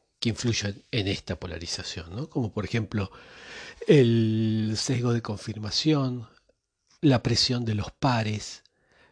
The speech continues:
la heurística de disponibilidad, el placer de la fluidez cognitiva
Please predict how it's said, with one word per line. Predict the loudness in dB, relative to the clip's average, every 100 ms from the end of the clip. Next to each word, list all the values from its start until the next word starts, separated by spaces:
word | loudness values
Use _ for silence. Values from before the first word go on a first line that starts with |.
| _
la | -2 0 0 -4 _ _ _ _ _ _
heurística | 2 4 4 2 -2 -8 -4 -4 -4
de | -4 -4 -4 -6
disponibilidad, | -8 -6 -6 -4 -4 -2 2 4 2 0 -6 -12 _ _ _ _ _ _ _ _ _ -18 -16 -16 -18 -20 -20 -20 _ _
el | 6 6 6 4 2 0 -2
placer | 0 2 2 2 2 2
de | 0
la | 0 0 -2 -4 -6 -10 -18
fluidez | -20 -10 -4 -2 0 -2 -2 -4 -4 -6 -12 -16 -20 -20 _ _ _ _ _ _ _ _ _
cognitiva | -2 -2 -2 -4 -2 0 0 0 0 -2 -4